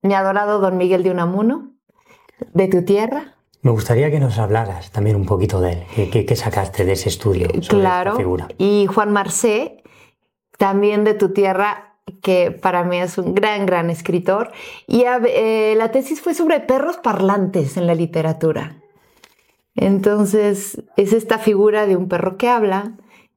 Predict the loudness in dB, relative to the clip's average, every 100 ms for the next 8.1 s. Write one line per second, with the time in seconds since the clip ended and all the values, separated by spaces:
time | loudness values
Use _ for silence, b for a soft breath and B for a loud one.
0 | -2 0 0 -2 -6 -6 -4 -2 0 0
1 | 0 0 0 0 -2 -4 -2 -2 -2 -2
2 | -4 -2 -2 -2 -6 -10 -4 -2 0 2
3 | 2 2 2 0 0 0 2 2 2 0
4 | -2 -4 -4 0 0 2 0 0 0 -2
5 | -2 0 0 0 -4 B B B B B
6 | 2 2 2 0 2 2 2 2 0 0
7 | -2 -6 -2 -2 0 0 0 -2 -2 -6
8 | -10